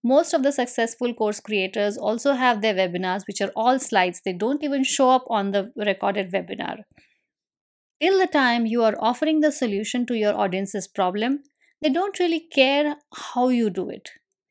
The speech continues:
They only care about the solution. Also, getting in front of camera involves too many things. The studio setup, the makeup, attire,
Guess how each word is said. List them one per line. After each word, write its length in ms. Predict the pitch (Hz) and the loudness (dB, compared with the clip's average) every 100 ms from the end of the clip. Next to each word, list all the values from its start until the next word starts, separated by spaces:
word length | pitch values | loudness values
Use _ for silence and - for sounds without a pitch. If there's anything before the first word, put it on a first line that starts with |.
| _ _ | _ _
They 80 | 233 | -4
only 340 | 254 294 339 | 0 0 0
care 260 | 320 285 254 | 0 0 2
about 400 | 233 214 202 190 | 2 2 2 0
the 80 | 202 | -6
solution. 680 | - 202 175 - - - 269 _ _ _ _ _ _ _ _ _ _ _ _ | -4 -4 -4 -4 -6 -8 -14 _ _ _ _ _ _ _ _ _ _ _ _
Also, 600 | - 240 247 - 214 302 - _ - 190 | 6 8 6 0 -2 -2 -6 _ -8 2
getting 300 | 214 226 285 | 4 6 6
in 140 | 285 | 6
front 240 | 285 262 247 | 4 4 2
of 140 | 254 | 0
camera 380 | 240 208 214 247 | 0 0 2 2
involves 520 | 240 214 202 233 - | 2 2 2 2 -4
too 160 | - 214 | -4 -2
many 260 | 208 202 | 0 -2
things. 480 | 185 - - - - - _ _ - - | -4 -12 -16 -12 -14 -14 _ _ -14 -4
The 120 | 202 | -2
studio 420 | - 247 214 226 | -2 -2 0 0
setup, 480 | 233 214 208 208 196 | 0 -2 2 0 0
the 80 | 208 | 0
makeup, 640 | 220 247 262 220 196 190 | 2 2 2 2 2 0
attire, 680 | 285 226 262 233 208 190 196 | 0 0 4 6 6 4 2